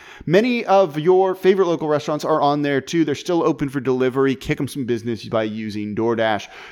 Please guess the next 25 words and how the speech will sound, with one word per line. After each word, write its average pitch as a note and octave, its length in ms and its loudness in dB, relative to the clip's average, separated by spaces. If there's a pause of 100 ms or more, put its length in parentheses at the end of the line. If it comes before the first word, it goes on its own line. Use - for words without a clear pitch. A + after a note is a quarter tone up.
(100)
DoorDash D#3+ 360 4
deliveries D3+ 360 -2
are C#3 60 -2
now B2 140 0
contactless F3+ 680 -2
to D3+ 80 -10
keep E3 200 -8
the A#2+ 60 -16
communities D3+ 520 -4
they C3+ 160 -2
operate B2 440 -2
in G#2 140 -6
safe. F3 320 -2 (320)
And C#3+ 120 -2
right F3 180 6
now, F3+ 220 4
our E3 140 2
listeners E3 360 -4
can C#3+ 120 -6
get B2+ 120 -2
five E3+ 300 2
dollars D#3 280 4
off C#3 200 0
and B2 100 -4
zero, C#3+ 320 2